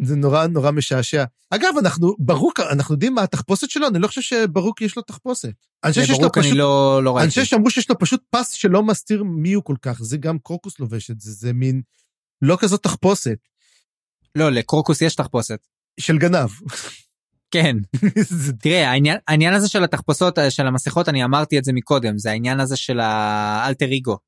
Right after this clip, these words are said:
Speaker 2: איגו
Speaker 1: מהמם.
Speaker 2: אלטר איגו, כאילו, מצד אחד זה זה זהות בדויה, אבל מצד שני היא מלמדת אותך המון גם על הזהות הזאת,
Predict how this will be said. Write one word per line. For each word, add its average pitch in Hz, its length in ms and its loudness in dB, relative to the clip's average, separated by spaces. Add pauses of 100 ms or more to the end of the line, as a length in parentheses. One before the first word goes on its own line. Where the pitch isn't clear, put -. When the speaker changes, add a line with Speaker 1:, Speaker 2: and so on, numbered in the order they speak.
(260)
Speaker 2:
איגו 143 160 2
Speaker 1:
מהמם. 131 180 4
Speaker 2:
אלטר 131 160 0
איגו, 113 340 -2
כאילו, 107 360 -6
מצד 127 300 -4
אחד 147 320 -2
זה 123 320 0 (440)
זה 131 100 2
זהות 139 320 2
בדויה, 139 420 2
אבל 117 140 0
מצד 113 260 -2
שני 135 220 0
היא 135 100 2
מלמדת 127 480 -2
אותך 135 200 -10
המון 127 440 0
גם 113 200 -4
על 110 80 -4
הזהות 117 320 -6
הזאת, 127 260 -4